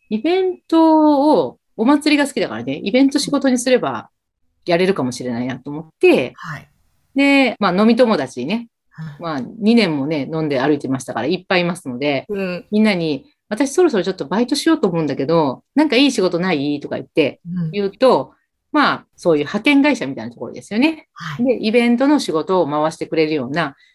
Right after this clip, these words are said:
Speaker 2: お。
Speaker 1: まあ、昔あの、コンパニオンの会社みたいなのがあって、
Speaker 2: うん。
Speaker 1: で、まあ、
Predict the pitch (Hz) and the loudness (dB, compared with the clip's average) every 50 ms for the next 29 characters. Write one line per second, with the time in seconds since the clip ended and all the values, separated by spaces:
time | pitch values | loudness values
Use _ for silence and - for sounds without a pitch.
0 | _ _ - 165 160 - - 247 214 196 196 220 208 208 202 185 175 180 175 - | _ _ -12 -10 -8 -4 -2 0 0 0 0 0 0 0 -2 -2 -2 -4 -4 -2
1 | - 202 202 190 - 196 190 185 165 131 120 120 123 - - 135 127 123 - 131 | -2 -2 0 0 0 -2 0 0 -2 -4 -4 -6 -8 -8 -8 -8 -8 -6 -8 -10
2 | 127 131 123 120 117 - - - 127 131 - 139 135 127 - _ _ _ - - | -10 -8 -10 -10 -12 -10 -12 -12 -12 -10 -8 -8 -8 -10 -12 _ _ _ -6 -6
3 | - 175 175 180 180 180 180 180 175 165 156 147 - - 302 311 302 294 294 269 | -6 -8 -8 -8 -6 -4 -4 -2 -2 -2 -4 -4 -6 -4 -2 0 0 2 2 0
4 | 208 143 - - | 0 -2 -4 -8